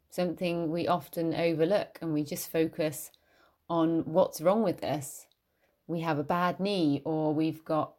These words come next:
I B S, we've got a bad stomach, or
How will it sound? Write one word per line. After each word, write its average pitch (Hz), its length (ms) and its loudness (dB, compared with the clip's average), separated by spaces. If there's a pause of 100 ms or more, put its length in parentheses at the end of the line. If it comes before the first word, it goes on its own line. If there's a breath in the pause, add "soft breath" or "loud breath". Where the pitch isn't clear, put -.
I 180 220 2
B 185 160 0
S, 156 320 -2
we've 147 100 -4
got 170 140 2
a 160 40 -2
bad 165 280 0
stomach, 175 680 0
or 160 480 2